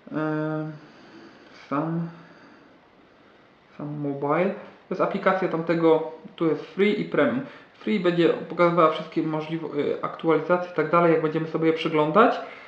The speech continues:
a, mm, ta płatna premium ma po prostu wbudowany alert, który wpisujemy, jaki mamy, on wykrywa, jaki mamy soft i tak dalej, jaki telefon, na jaki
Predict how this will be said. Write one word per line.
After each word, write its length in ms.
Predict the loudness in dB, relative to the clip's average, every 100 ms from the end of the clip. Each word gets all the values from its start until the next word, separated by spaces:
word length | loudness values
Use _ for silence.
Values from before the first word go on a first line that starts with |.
| -20 -18 0
a, 380 | 4 6 6 2 -2 -12
mm, 280 | -10 -8 -8 -2
ta 160 | 0
płatna 440 | 0 4 4 4 -2
premium 520 | 0 0 0 -2 -4 -8 -18 -4
ma 500 | 2 6 6 4 2 -6
po 80 | -8
prostu 460 | -6 -4 0 0 0
wbudowany 720 | -6 -8 2 4 6 4 4
alert, 400 | 4 6 4 -4
który 380 | -10 -4 -2 -4 -10 -10
wpisujemy, 460 | -6 0 2 4
jaki 220 | 2 2 0
mamy, 180 | 0 -2 0
on 180 | 4 4
wykrywa, 340 | 2 2 4
jaki 180 | 4 4 0
mamy 160 | -2
soft 420 | 2 4 4 -2
i 40 | 0
tak 160 | 2
dalej, 280 | 4 4 4 0 -10 -20 -20 -20 -20 -18 -6
jaki 220 | -4 -2
telefon, 500 | 2 6 6 6 4 2 -4 -16 -20 _ _ -20 -20 -12 -2
na 160 | 2
jaki 540 | 2 2 0 -8 -8